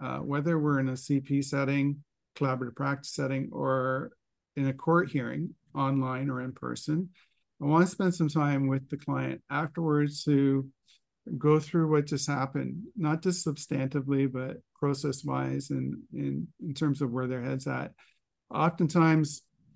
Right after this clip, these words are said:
I would come out of court pre-pandemic when we'd have our conferences in person, and I thought the case went fairly well, and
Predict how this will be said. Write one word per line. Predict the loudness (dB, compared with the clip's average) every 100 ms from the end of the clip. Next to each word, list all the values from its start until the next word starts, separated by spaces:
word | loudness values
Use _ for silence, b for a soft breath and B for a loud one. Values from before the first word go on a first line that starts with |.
| -4
I | 0
would | 0 2
come | 4
out | 6 4
of | 2
court | 2 2 2
pre-pandemic | 0 2 2 2 2 2 0 -2 _ _ _ _ _ _ _ _ -4
when | 0 2
we'd | 2
have | 2 2
our | 0 -2
conferences | -4 -4 -4 -2 -4 -2 -2
in | -4
person, | 0 0 0 -2 -4 -4 -10 _ _ _ _ _
and | -4
I | -2
thought | 0 0 -2
the | -2
case | 2 2 2
went | 0 -2
fairly | -4 -4 -2
well, | 0 0 0 0
and | -2 -2 -4